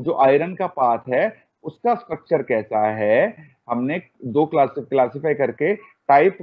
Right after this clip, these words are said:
कर दिया, कौन कौन सा, एक बनाया core type ट्रांसफार्मर और, और एक बनाया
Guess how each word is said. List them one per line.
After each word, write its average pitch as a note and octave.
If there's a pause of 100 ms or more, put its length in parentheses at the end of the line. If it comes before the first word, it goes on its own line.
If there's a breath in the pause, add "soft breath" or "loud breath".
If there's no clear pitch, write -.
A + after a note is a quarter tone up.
कर B2+
दिया, A2+
कौन F3
कौन E3+
सा, G3
एक D#3
बनाया D3
core C#3
type D#3+
ट्रांसफार्मर E3
और, B2+
और B2+
एक A#2
बनाया A#2+